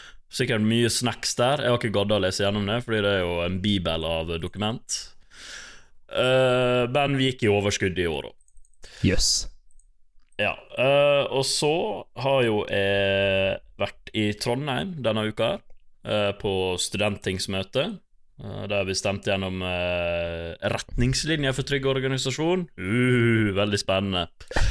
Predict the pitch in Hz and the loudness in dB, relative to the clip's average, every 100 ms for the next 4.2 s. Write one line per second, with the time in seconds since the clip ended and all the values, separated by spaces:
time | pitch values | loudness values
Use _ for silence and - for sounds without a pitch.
0 | - - 123 220 160 - 170 165 135 139 | 4 2 2 2 2 2 2 2 2 2
1 | 123 117 104 104 - 95 80 95 101 - | 2 2 2 2 0 0 2 2 0 0
2 | 123 123 113 123 - 131 - 110 92 87 | 2 2 4 2 0 -4 -2 0 0 0
3 | 107 107 - - - - - 90 87 85 | -4 -2 -2 0 -2 -2 -2 0 2 2
4 | 85 87 | 0 -2